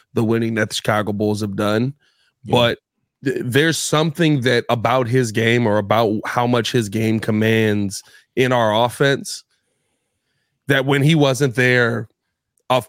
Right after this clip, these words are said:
Speaker 1: a switch flipped and the team got better. It's not like the team just got a little bit better. Like, Patrick Williams had the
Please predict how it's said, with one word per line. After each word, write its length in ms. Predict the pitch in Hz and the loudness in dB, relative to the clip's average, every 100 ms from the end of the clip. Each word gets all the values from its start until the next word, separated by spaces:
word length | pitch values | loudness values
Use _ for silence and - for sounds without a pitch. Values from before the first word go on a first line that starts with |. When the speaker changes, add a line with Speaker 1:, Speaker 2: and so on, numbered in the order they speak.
| - - | -8 0
Speaker 1:
a 120 | 127 | 0
switch 580 | - - - 165 143 - | 0 -4 0 0 0 -4
flipped 440 | - 135 113 - | -2 0 0 0
and 120 | 123 113 | 0 0
the 60 | |
team 300 | - 131 117 | 0 0 0
got 220 | 107 85 | -2 -4
better. 320 | 90 - - _ _ - | -8 -12 -16 _ _ -4
It's 140 | 180 | 0
not 200 | 269 220 | 0 2
like 180 | 220 156 | 0 0
the 80 | 147 | -2
team 280 | - 180 147 | 0 0 2
just 160 | 139 | 2
got 140 | 143 127 | 0 -2
a 80 | 123 | -2
little 240 | 120 139 | 2 2
bit 220 | 151 165 143 | 2 2 2
better. 220 | 165 175 | 2 2
Like, 180 | 120 95 | -2 -2
Patrick 320 | 156 160 165 | -2 -2 0
Williams 340 | 156 151 127 | 0 2 0
had 220 | 135 127 | 0 0
the 100 | 113 | -2